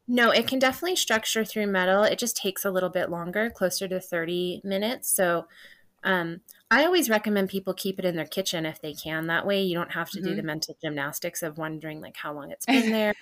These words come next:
Speaker 1: how long it's been away. I th-, as long as your kitchen's, you know, within a hundred feet of your bedroom and where you spend most of your time, I, I think that's a perfect place.
Speaker 2: Yep, that's exactly where it is. Just because, you know, stuff's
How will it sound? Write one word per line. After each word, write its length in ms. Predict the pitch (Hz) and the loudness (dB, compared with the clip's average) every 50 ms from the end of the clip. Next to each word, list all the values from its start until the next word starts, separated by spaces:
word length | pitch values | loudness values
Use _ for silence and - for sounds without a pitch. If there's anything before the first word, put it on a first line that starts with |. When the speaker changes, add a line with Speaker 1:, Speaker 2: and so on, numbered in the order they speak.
| - - 208 | -6 -4 -2
Speaker 1:
how 100 | 170 160 | 0 0
long 160 | 156 147 160 | 0 0 0
it's 160 | 165 294 - | 0 -2 -2
been 160 | - 165 156 156 | -2 -4 -2 -4
away. 600 | 156 156 - _ 196 196 190 190 190 190 190 - - - - - - _ - | -4 -6 -4 _ 4 6 8 8 8 6 4 0 -8 -18 -18 -18 -20 _ -4
I 80 | - 175 | -4 -4
th-, 140 | - - _ _ - | -4 -6 _ _ 2
as 140 | 220 196 196 | 2 4 4
long 200 | 190 180 185 202 | 4 4 4 4
as 100 | 202 190 | 4 2
your 100 | 180 165 | 2 0
kitchen's, 520 | - 165 151 - - 165 160 160 160 - - _ _ _ _ _ - | 0 -2 -4 -2 -2 -2 -2 -2 -2 -4 -6 _ _ _ _ _ -8
you 100 | 175 165 | -6 -4
know, 120 | 156 147 | -2 -2
within 280 | 147 147 - 160 147 147 | -2 -4 -4 -6 -8 -6
a 40 | |
hundred 280 | 147 151 147 151 151 - | -8 -8 -8 -10 -10 -10
feet 180 | - 165 151 170 | -10 -8 -8 -8
of 120 | 156 175 | -8 -10
your 100 | 190 156 | -10 -10
bedroom 360 | - 156 156 160 165 165 170 | -8 -8 -6 -6 -6 -6 -6
and 140 | 175 165 156 | -6 -6 -6
where 80 | 156 156 | -6 -6
you 120 | 160 160 | -6 -6
spend 240 | - - - 156 160 | -8 -8 -8 -8 -8
most 180 | 156 151 - | -6 -6 -6
of 40 | - 160 | -8 -8
your 80 | 160 | -10
time, 420 | - - - 156 147 151 147 165 160 | -12 -12 -12 -12 -12 -12 -12 -14 -16
I, 80 | - _ - - | -18 _ -18 -18
I 40 | |
think 160 | 156 175 - - | -16 -14 -14 -14
that's 140 | - - | -14 -14
a 40 | 160 | -16
perfect 480 | - - 156 156 - - - - - _ | -16 -14 -16 -14 -14 -14 -16 -16 -18 _
place. 400 | - - - 156 - - - - _ _ - - - _ _ _ _ _ _ _ _ _ _ | -14 -14 -12 -10 -10 -10 -12 -14 _ _ -20 -20 -20 _ _ _ _ _ _ _ _ _ _
Speaker 2:
Yep, 240 | - 240 247 240 - - | 2 2 2 2 0 0
that's 220 | 190 202 185 185 | 2 2 2 2
exactly 460 | 196 185 175 175 165 165 165 - 175 160 | -2 -4 -2 -2 -2 -2 -2 -6 -6 -4
where 180 | 165 160 156 | -2 0 0
it 80 | 156 156 | 0 -2
is. 160 | 156 156 160 | -4 -6 -6
Just 160 | 202 202 - | -6 -6 -6
because, 340 | 233 220 - 208 185 170 175 | -6 -4 -2 -2 -4 -4 -4
you 80 | 190 175 | -6 -6
know, 120 | 165 165 - | -6 -6 -8
stuff's 360 | - - 180 175 - - - | -8 -6 -6 -6 -6 -10 -18